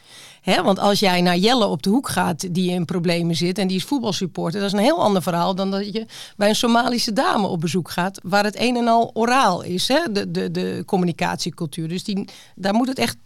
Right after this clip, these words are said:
mondeling gaan. Dus wij gaan cultuursensitieve communicatiemiddelen ontwikkelen,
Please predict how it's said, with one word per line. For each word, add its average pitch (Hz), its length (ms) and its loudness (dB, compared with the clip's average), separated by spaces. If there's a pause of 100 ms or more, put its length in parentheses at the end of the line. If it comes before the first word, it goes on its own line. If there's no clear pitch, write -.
(240)
mondeling 190 600 2
gaan. - 240 -10 (400)
Dus 226 140 0
wij 226 120 2
gaan 220 240 2
cultuursensitieve 202 1160 -2 (180)
communicatiemiddelen 254 1300 -2
ontwikkelen, 247 580 -4